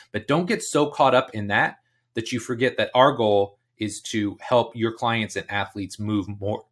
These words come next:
effectively. So, Jan, I hope that answers your question. Again, for some of the deeper level table tests, I'd really defer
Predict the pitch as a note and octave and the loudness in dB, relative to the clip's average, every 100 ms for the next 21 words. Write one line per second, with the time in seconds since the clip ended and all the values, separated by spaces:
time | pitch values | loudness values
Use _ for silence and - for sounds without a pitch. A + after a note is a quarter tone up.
0 | - - F#2+ - - - _ _ _ _ | -18 -4 -4 -4 -6 -20 _ _ _ _
1 | - _ _ - G2+ F2 - B2 B2 A#2+ | -20 _ _ -2 0 0 0 2 4 2
2 | G#2+ E3 F3+ A2 - B2+ B2 B2+ G#2+ - | 2 0 2 0 0 -2 -2 -2 -4 2
3 | A#2+ - A#2 G#2+ A2+ G#2+ A2+ G#2+ _ _ | 2 2 -4 -6 -2 0 0 0 _ _
4 | _ _ _ - - B2+ E3+ E3 A#2 B2 | _ _ _ -10 -4 0 0 2 0 0
5 | B2+ C3 A#2+ G#2+ G#2 A#2+ A#2 - A2+ A2 | -2 0 0 2 2 2 0 -2 -4 -2
6 | G#2+ A2 G#2+ - G#2 G2+ A#2 A2 G#2 - | -2 -2 -2 -4 -10 -2 2 2 2 -4
7 | - A2+ G#2+ G#2 | -2 0 0 -2